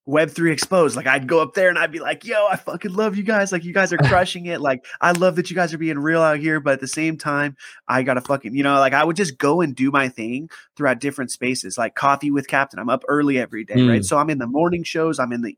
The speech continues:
Speaker 1: evening shows. And so, like, that kind of surrounded myself with, like, this positive,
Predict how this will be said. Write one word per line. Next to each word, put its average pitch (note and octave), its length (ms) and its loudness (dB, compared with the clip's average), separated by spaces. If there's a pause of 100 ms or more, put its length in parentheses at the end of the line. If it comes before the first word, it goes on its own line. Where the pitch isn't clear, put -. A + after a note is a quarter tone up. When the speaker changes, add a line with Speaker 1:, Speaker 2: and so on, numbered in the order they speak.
Speaker 1:
evening F#3+ 280 -4
shows. D3+ 480 -6 (340)
And D3+ 160 -2
so, D#3 160 0
like, C3 260 0 (440)
that D#3 200 2
kind G3 220 0
of C3+ 100 -2
surrounded C3+ 680 -2 (720)
myself C#3+ 480 2
with, C3+ 160 -2
like, G#2 220 0
this B2 140 -4
positive, B2+ 560 0